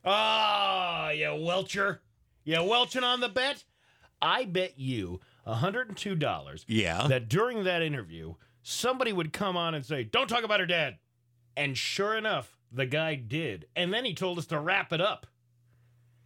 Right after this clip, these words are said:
Speaker 2: Well, Steve, I don't know how that happened, and I don't know how you were able to predict that, uh, I would cause such problems in that interview. But, um,
Speaker 1: Well.
Speaker 2: I, I didn't shake on it. So, uh, you know, it's just, uh,
Speaker 1: Listen.
Speaker 2: your word against mine, and I'm not sure that's a legal <sighs> contract in the state of Massachusetts.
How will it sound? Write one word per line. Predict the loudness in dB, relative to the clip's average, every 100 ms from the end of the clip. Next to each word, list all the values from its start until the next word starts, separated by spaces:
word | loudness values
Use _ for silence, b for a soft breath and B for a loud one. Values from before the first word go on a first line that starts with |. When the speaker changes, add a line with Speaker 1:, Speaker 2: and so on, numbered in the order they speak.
| B B B B B B B
Speaker 2:
Well, | 4
Steve, | 4 2 2 2 0
I | 2
don't | 4 2 4
know | 4
how | 6 4 4
that | 4
happened, | 4 2 0 -2 0
and | 2
I | 2
don't |
know | 0
how | 0 0
you | -2
were | -2
able | -4 -4
to | -8 -6
predict | -2 -2 -2
that, | -4 0
uh, | 0 0 -2 0
I | 0
would | 0 -2
cause | 0 2 2 0
such | -4 -2 -2 -2
problems | -4 0 2 2 0 -4 -6
in | -2
that | -2
interview. | 0 2 2 0 0 2
But, | 0 4
um, | 4 4 2 -2 _ _ -12
Speaker 1:
Well. | -8 -8 -12 b b b
Speaker 2:
I, | 0 2
I |
didn't | 4 4
shake | 4 4 4
on | 2
it. | 0
So, | 2 4 6 4
uh, | 4
you | 4
know, | 2
it's | 2
just, | 0
uh, | 4
Speaker 1:
Listen. | 4 6
Speaker 2:
your | 4 4
word | 6 4
against | 4 0
mine, | 2 2 2 2
and | 2
I'm | 2
not | 0
sure | 2 2
that's | 2 0 -4
a | -2 0
legal | 2 4 4 2
<sighs> |
contract | 2 2 2 2 2 2
in | 2
the | 2
state | 2 2
of | 2
Massachusetts. | 2 0 -2 0 0 -2 -12